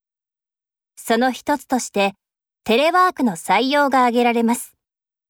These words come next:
テレワークというのは、場所や時間の制約を受けずに、柔軟に働くことができる形態のことです。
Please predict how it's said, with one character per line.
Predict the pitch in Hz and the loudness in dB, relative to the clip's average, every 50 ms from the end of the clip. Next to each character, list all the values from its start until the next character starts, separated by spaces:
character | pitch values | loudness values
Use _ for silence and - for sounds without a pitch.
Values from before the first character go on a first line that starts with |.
| _ _ _ _ _ _ _ _ _ _ _ _ _ _ _ _ _ _ _ _ - | _ _ _ _ _ _ _ _ _ _ _ _ _ _ _ _ _ _ _ _ -2
テ | 233 208 | 0 0
レ | 240 269 277 | 2 2 2
ワ | 277 294 311 | 2 2 0
ー | 311 - | 0 -2
ク | - | -6
と | - - 208 | -8 -8 -6
い | 190 185 190 208 | -6 -4 -2 -2
う | |
の | 220 214 196 | 0 0 2
は、 | 180 175 175 160 - _ _ _ _ _ _ _ _ _ | 2 2 0 0 -4 _ _ _ _ _ _ _ _ _
場 | - 196 202 | -2 -2 -2
所 | - - 285 | -2 -2 -2
や | 302 302 302 277 | 0 0 0 0
時 | 226 - - | -2 -4 -2
間 | - 269 294 294 285 | 0 0 2 2 2
の | 294 285 | 2 0
制 | - - 226 240 269 | 0 0 0 2 2
約 | 294 294 262 - 294 | 2 0 0 -2 -2
を | 277 277 269 262 | 0 0 0 0
受 | 247 285 294 | -2 -2 -2
け | |
ず | 254 - 262 | 0 2 2
に、 | 226 202 - - _ _ _ _ _ _ _ _ _ _ - - | 2 2 0 -6 _ _ _ _ _ _ _ _ _ _ -12 -6
柔 | - 208 269 320 | -2 -2 0 0
軟 | 330 339 339 339 330 | 0 0 0 0 0
に | 339 339 269 | 0 0 0
働 | 262 269 254 - 311 330 320 - | 0 0 0 2 0 0 0 -2
く | _ | _
こ | - - 277 | -8 -6 -4
と | 339 339 | -2 0
が | 294 247 | -2 -2
で | 175 180 190 | -2 -4 -8
き | - - 233 | -4 -2 -2
る | 247 208 | -2 -2
形 | - - 196 202 226 | -2 -2 -2 -2 0
態 | 226 247 240 254 240 | 0 0 0 2 2
の | 233 240 | 0 0
こ | - 240 | -2 -2
と | 247 233 | -4 -4
で | 190 170 | -4 -4
す。 | - - - _ | -8 -10 -14 _